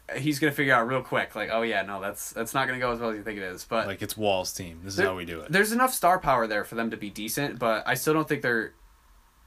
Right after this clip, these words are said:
Speaker 2: Their ceiling is, like, four seed in the East,
Speaker 1: That's
Speaker 2: right?
Speaker 1: their ceiling, yeah, and I still don't think just because Milwaukee and Indiana are there, I don't see them being a, I, I imagine they'll probably be, like, a six seed or something.
Speaker 2: Yeah,
Speaker 1: I
Speaker 2: six,
Speaker 1: just think
Speaker 2: seven
Speaker 1: that the,
Speaker 2: range.
Speaker 1: the two teams ahead of them in that range are better.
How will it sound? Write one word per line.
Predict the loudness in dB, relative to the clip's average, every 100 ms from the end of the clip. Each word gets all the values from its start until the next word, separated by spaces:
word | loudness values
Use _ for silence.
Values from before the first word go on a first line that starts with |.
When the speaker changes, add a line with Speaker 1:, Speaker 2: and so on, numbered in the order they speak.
| _ -20 -20 -10
Speaker 2:
Their | -2 2
ceiling | 4 2 -2 -4
is, | -8 -10
like, | -10
four | -10 -6 -4 -4
seed | -6 -8
in | -10
the | -14
East, | -14 -12 -12 -12 -16 -2
Speaker 1:
That's | 0 2
Speaker 2:
right? |
Speaker 1:
their | 2
ceiling, | 2 2 2 2 2
yeah, |
and | 2
I | 0
still | 0 0
don't | 0
think | -2 -6
just | -6
because | -4 -6 -8 -8
Milwaukee | -2 2 4 4 2 -6
and | -6
Indiana | -8 -8 -8 -6 -6
are |
there, | -6 -4
I | -4
don't | -6
see | -6 -6
them | -6 -10 -6
being | -4 -2 -4
a, | -6 -10 _ -20 _
I, | 4 6
I | 6 4
imagine | 6 4 4 2 -2
they'll | -6
probably | -8 -8
be, | -14
like, | -14 -14
a | -14
six | -14 -12
seed | -14 -14
or | -14
something. | -16 -12 -10
Speaker 2:
Yeah, | -8
Speaker 1:
I |
Speaker 2:
six, | -6 -4
Speaker 1:
just | -2 -2
think | -4
Speaker 2:
seven | -4
Speaker 1:
that | -4
the, | -4
Speaker 2:
range. | -4 -8 -10 -18 -6
Speaker 1:
the | -2 -2 -6
two | -10
teams | -10 -10 -8
ahead | -8
of | -8
them | -10 -10 -14
in | -14
that | -12
range | -12 -14 -12
are |
better. | -12 -12